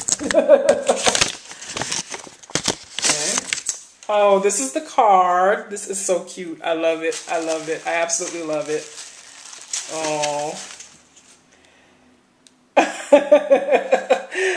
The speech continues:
Oh, that is it. It's awesome. So this is what's inside.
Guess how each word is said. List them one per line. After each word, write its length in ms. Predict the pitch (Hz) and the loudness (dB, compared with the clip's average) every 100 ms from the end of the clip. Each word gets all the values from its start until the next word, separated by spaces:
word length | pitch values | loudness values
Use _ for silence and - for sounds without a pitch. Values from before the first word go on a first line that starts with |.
| 339 294 - - | -2 -4 -8 -6
Oh, 320 | 180 180 175 | -2 0 2
that 220 | 165 185 | 4 4
is 180 | 196 190 | 2 -4
it. 200 | 170 170 - | -2 -2 -4
It's 800 | 165 - - - - - - - - | -12 -12 -12 -14 -20 -20 -14 -12 -4
awesome. 540 | 165 165 165 175 165 | 0 0 -2 -4 -6
So 260 | 156 160 165 | -6 -4 -2
this 280 | 156 170 170 | -2 0 0
is 640 | 185 196 185 - - - | 2 0 2 2 0 0
what's 320 | 165 170 - | 0 0 0
inside. 760 | 196 196 196 175 160 160 160 190 | 0 0 2 4 4 2 0 -4